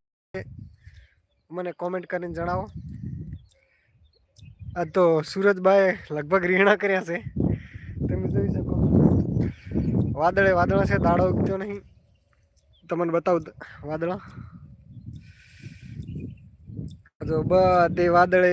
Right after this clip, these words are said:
વાદળા છે. અને સુરજ દાદા યાર તો ઉજ્યા નહીં. આજ ઠંડી થોડી માપે પડી, પણ ઠાર નહીં. અને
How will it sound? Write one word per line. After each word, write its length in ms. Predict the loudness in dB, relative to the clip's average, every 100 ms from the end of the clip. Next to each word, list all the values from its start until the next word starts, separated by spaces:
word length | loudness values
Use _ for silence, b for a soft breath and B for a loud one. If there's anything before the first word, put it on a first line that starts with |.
| 4
વાદળા 400 | 2 2 2 0
છે. 180 | 0 -4 -4 B B B B -20 _ _ _ _ _ _ _ -20 _ -16
અને 100 | -12
સુરજ 360 | -4 2 2 4
દાદા 300 | 2 6 6
યાર 180 | 4
તો 120 | 2 0
ઉજ્યા 280 | 4 4
નહીં. 280 | 4 0 -6 -10 _ _ _ -20 -20 -20 -20 -20 -20 -20 -20 -20 -20 _ _ _ -20 B B B B B B B B -20 -20 -20 -20 _ -20 B B B B B -20 -20 _ b b _ _
આજ 140 | 0 0
ઠંડી 480 | 0 4 4 4
થોડી 220 | 4 2 4
માપે 280 | 2 2
પડી, 220 | 0 0 0
પણ 320 | -2 -2 -4 -10 -6
ઠાર 260 | 2 4 6
નહીં. 380 | 4 2 0
અને 200 | 0 0